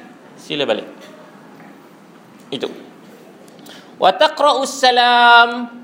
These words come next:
dan kamu membaca salam, memberikan salam, "ala man arafta," ke atas sesiapa yang kamu kenal.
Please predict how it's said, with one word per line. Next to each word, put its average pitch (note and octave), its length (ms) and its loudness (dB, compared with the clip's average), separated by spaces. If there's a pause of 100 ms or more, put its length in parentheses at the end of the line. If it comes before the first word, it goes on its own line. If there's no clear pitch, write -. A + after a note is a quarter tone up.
(120)
dan F3+ 400 0
kamu A#3+ 560 -2
membaca F3 400 -4
salam, F3 480 0 (240)
memberikan D#3+ 560 0
salam, D#3 640 0 (800)
"ala B3 640 2
man G3 240 -2
arafta," F#3+ 720 0 (400)
ke G3 80 -2
atas B3 320 0
sesiapa C4 260 -2
yang C4 160 0
kamu C4+ 240 0
kenal. F#3 400 0